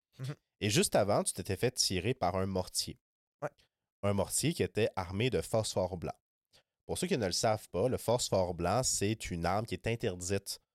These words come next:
Speaker 1: Par
Speaker 2: par
Speaker 1: l'onu,
Speaker 2: l'onu.
Speaker 1: ben oui, c'est vrai.
Speaker 2: C'est, euh, c'est un, un matériau qui, lorsqu'il brûle, ne s'arrête jamais de brûler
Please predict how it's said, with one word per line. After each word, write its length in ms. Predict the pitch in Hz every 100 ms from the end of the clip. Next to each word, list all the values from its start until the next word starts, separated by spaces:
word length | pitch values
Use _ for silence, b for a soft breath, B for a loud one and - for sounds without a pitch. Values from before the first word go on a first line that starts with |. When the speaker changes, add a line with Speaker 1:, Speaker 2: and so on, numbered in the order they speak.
| _
Speaker 1:
Par 100 | 127
Speaker 2:
par 180 | 85 82
Speaker 1:
l'onu, 220 | 135 135
Speaker 2:
l'onu. 200 | 147 139
Speaker 1:
ben 120 | 123
oui, 120 | 127 135
c'est 120 | 120
vrai. 180 | 127 127
Speaker 2:
C'est, 680 | - - - 104 110 123 123 -
euh, 200 | 95 90
c'est 280 | 90 110 -
un, 340 | 90 90 90 -
un 80 | 101
matériau 480 | 98 107 92 113 131
qui, 160 | -
lorsqu'il 600 | 95 123 - - 95 92
brûle, 500 | 87 101 95 113 135 -
ne 140 | 101
s'arrête 320 | 95 101 101
jamais 460 | 98 107 113 113 117
de 180 | 110 101
brûler 460 | 92 87 80 120